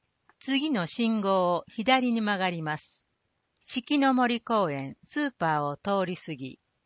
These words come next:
国道百六十三号線を渡り、奈良先端科学技術大学院大学前がゴールです。約二点八キロメートル。聖火ランナーの走行中は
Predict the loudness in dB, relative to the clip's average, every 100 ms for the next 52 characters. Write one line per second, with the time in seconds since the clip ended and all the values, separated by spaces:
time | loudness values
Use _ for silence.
0 | _ -2 -2 -4 -2 0 0 -2 -4 -4
1 | 0 0 0 -2 -2 -4 -4 -2 0 0
2 | 0 -2 -2 -4 -2 -2 -2 -2 -2 -2
3 | -4 -12 _ _ _ _ 0 2 2 0
4 | -2 -2 -2 -2 -2 -4 -6 0 0 0
5 | -2 -2 -4 -6 -4 2 2 2 -2 -2
6 | -4 -2 2 2 2 -2 -6 -4 -4 -2
7 | -2 -2 -2 -2 -2 -4 -12 -16 -20 _
8 | _ _ _ _ _ 0 0 0 -8 -8
9 | -2 2 2 0 -6 -6 -8 -10 -6 -2
10 | 0 0 -4 -6 -12 -14 -18 _ _ _
11 | _ _ _ _ _ _ _ _ -4 0
12 | 0 2 4 6 4 0 -4 -6 -8 -2
13 | 0 0 -2 -6 -6 -8 -6 -4 -4